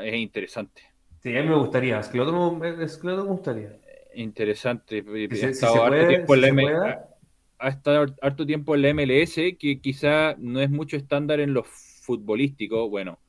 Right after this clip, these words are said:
Speaker 1: estamos hablando desde Chile, ¿qué tanto estándar somos nosotros? Pero sí es
Speaker 2: <laughs>
Speaker 1: mucho estándar, es mucho estándar en el desarrollo físico de jugadores,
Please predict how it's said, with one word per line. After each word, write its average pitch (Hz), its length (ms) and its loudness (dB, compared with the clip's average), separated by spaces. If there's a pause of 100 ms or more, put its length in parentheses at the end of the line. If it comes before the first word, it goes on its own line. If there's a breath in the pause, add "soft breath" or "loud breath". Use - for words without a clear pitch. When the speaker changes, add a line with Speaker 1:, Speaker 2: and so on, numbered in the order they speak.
(100)
Speaker 1:
estamos 101 240 -8
hablando 104 240 -6
desde 101 200 -4
Chile, 98 300 -4
¿qué 104 100 -4
tanto 104 200 -8
estándar 110 320 -10
somos 113 200 -10
nosotros? 135 440 -8 (400 soft breath)
Pero 123 200 2
sí 165 220 0
es 185 80 2
Speaker 2:
<laughs> - 20 -2
Speaker 1:
mucho 202 200 -2
estándar, 190 540 4
es 151 140 2
mucho 165 220 -2
estándar 175 360 2
en 180 80 4
el 165 100 0
desarrollo 139 560 2
físico 175 400 -4
de 160 60 0
jugadores, 131 480 0